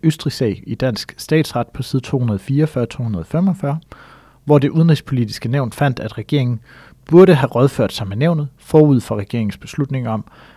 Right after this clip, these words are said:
at tilslutte sig en fælles reaktion fra fjorten E U stats- og regeringschefer over for Østrig,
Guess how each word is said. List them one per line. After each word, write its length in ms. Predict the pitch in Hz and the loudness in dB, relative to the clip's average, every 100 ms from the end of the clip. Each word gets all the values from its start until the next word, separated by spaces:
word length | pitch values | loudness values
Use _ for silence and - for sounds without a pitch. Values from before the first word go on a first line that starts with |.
| - | -10
at 120 | 123 | -10
tilslutte 520 | - 147 139 151 120 | -2 -2 0 -2 -2
sig 180 | - 104 | -4 -6
en 120 | - 104 | -8 -2
fælles 360 | 160 135 - | 0 0 -2
reaktion 480 | 95 87 160 135 - | -8 -6 -4 -4 -8
fra 180 | - - | -12 -12
fjorten 560 | - 143 143 156 147 - | -6 0 2 2 -2 -4
E 180 | 135 131 | -2 -2
U 80 | 123 | -4
stats- 380 | - 135 113 101 | -4 -4 -4 -6
og 60 | |
regeringschefer 680 | 95 151 160 131 135 123 - | -8 -4 -4 -4 -4 -6 -6
over 240 | 127 117 | -6 -6
for 140 | 101 - | -6 0
Østrig, 380 | 165 170 - | 0 0 -4